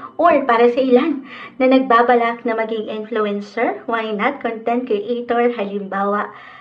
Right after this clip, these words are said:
vloggerist na ba yan? Why not? Ilaban yan kasi merong magandang possibility. Unti-unti. Kaya naman minsan parang kahirap sa una.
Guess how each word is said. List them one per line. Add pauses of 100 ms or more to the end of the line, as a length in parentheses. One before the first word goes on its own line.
(240)
vloggerist
na
ba
yan?
Why
not? (460)
Ilaban
yan
kasi
merong
magandang
possibility. (260)
Unti-unti. (460)
Kaya
naman
minsan
parang
kahirap
sa
una.